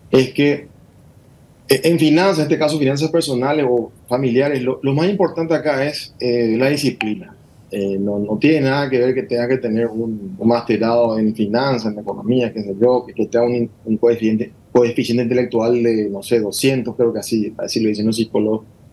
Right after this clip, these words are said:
la gente está en el tema de, de educación, eh, sino que es disciplina. Y cuando hablo de disciplina, la de audiencia, hablo de que tenemos que ser, pero súper, súper conscientes de nuestra capacidad de ingresos.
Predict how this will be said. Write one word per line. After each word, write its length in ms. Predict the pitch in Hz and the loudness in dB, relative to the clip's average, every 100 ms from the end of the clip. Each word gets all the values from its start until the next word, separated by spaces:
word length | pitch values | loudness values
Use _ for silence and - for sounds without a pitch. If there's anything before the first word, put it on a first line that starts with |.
| - | -8
la 100 | - | -4
gente 160 | 98 110 | 0 -2
está 140 | 110 | 0
en 60 | 113 | -2
el 40 | |
tema 300 | 104 104 107 | 0 0 2
de, 300 | 107 104 95 - - - | 2 0 -2 -6 -20 -14
de 280 | - - 98 | -14 -2 2
educación, 500 | 107 107 - 104 110 - - - - - - - | 2 0 -2 -2 -2 -6 -20 -20 -20 -20 -20 -6
eh, 260 | 113 120 120 | 2 4 2
sino 260 | - 160 175 | 2 2 4
que 240 | 175 175 | 2 2
es 120 | - 147 | 0 2
disciplina. 640 | 170 151 104 107 92 - - _ - | 4 2 -2 -4 -4 -8 -20 _ -2
Y 80 | 135 | 0
cuando 220 | 165 165 | 2 2
hablo 100 | 196 | 2
de 80 | 233 | 2
disciplina, 360 | 196 160 180 170 | 2 0 0 2
la 180 | 131 | 2
de 100 | 147 | 2
audiencia, 580 | 170 117 113 117 123 127 - - - - - - - - - - | 2 2 0 0 -2 -4 -12 -20 -20 -20 -20 -20 -20 -14 -14 -2
hablo 280 | 135 151 175 | 2 4 2
de 80 | |
que 80 | 170 | 2
tenemos 280 | 147 143 165 165 | 0 0 0 0
que 80 | |
ser, 180 | 135 147 | -2 -2
pero 220 | 151 156 139 | 0 0 0
súper, 380 | - 170 175 | 0 0 0
súper 280 | 139 143 147 | -2 -2 -2
conscientes 560 | 147 123 127 123 127 113 | -2 -2 0 0 0 0
de 240 | 107 117 110 - - - - - | 2 0 -2 -16 -20 -20 -14 -2
nuestra 220 | 117 131 | 0 2
capacidad 460 | 135 - 123 120 123 | 0 -2 0 0 0
de 60 | |
ingresos. 440 | 117 107 117 - | 0 -2 -2 -6